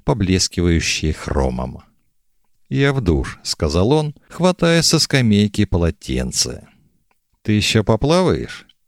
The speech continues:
Юрий покачал головой. «М, на сегодня хватит, наплавался. Для таких состязаний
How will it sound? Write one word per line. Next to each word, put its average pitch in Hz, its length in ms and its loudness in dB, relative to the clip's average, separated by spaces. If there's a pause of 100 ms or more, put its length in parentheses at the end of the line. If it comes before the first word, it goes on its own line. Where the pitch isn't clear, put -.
(220)
Юрий 120 440 0
покачал 95 560 -2
головой. 76 760 -2 (320)
«М, 90 380 -2
на 98 100 2
сегодня 104 460 0
хватит, - 600 -4
наплавался. 76 760 -4 (680)
Для 92 140 0
таких - 360 -2
состязаний 135 840 0